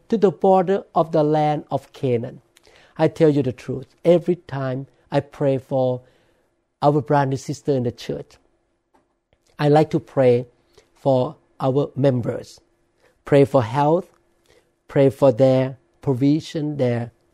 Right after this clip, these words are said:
business, their work. When I pray for my brothers and sisters, I always think about all this scripture. And God give me confidence.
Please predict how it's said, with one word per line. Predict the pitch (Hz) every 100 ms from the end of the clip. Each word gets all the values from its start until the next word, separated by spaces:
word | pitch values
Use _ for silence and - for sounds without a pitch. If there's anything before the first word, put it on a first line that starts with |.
| -
business, | 170 170 156 147 143 -
their | 117 117
work. | 107 127 143 151 151 _ _ _ _ _ _ -
When | 143
I | 151
pray | - - 151 143 147
for | 143 135 123
my | 120 131
brothers | 110 139 131 135
and |
sisters, | - 143 - 160 160 - _ _ _ -
I |
always | 143 147 139 -
think | 156
about | 135 139 -
all | 143
this | 143 -
scripture. | - 143 - 127 123 _ _ _ _ _ _ -
And | 127
God | - 156 -
give | 175 160
me |
confidence. | 147 - 143 143 139 139 -